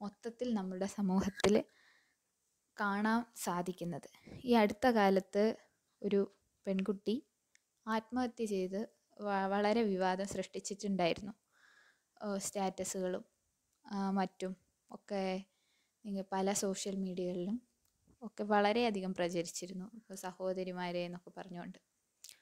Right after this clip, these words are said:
ആ, ഞാൻ വ്യ-, പേര് പറയുന്നില്ലെങ്കിൽ കൂടി നിങ്ങൾക്ക് മനസ്സിലാക്കാൻ പറ്റും, ഒരു സീരിയൽ നടിയൊക്കെ അതിൻ്റെ,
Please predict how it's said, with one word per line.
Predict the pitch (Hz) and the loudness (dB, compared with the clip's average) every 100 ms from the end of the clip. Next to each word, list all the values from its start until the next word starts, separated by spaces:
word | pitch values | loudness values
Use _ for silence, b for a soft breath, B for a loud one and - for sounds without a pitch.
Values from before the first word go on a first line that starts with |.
| b b b b b b _ _ _ | b b b b b b _ _ _
ആ, | 214 202 196 196 220 _ _ _ | -6 -4 -2 -4 -8 _ _ _
ഞാൻ | 226 226 | -4 0
വ്യ-, | 220 208 - _ _ - | 0 -2 -16 _ _ 0
പേര് | 202 214 269 - - _ _ _ - | 2 4 4 2 -6 _ _ _ -4
പറയുന്നില്ലെങ്കിൽ | 208 220 240 240 214 214 214 | 0 2 4 4 2 0 -2
കൂടി | - 220 226 | -2 0 2
നിങ്ങൾക്ക് | 247 226 214 - 233 | 2 2 0 -4 -8
മനസ്സിലാക്കാൻ | 240 214 214 254 240 226 202 | -4 -4 -4 -2 -4 -2 -2
പറ്റും, | 185 - 208 | -2 -2 -4
ഒരു | 220 | -4
സീരിയൽ | - 233 208 208 220 220 | -6 -4 -2 2 2 4
നടിയൊക്കെ | 214 202 208 208 208 208 _ _ _ | 4 4 2 2 -4 -6 _ _ _
അതിൻ്റെ, | 202 202 202 202 | -6 -4 -2 -4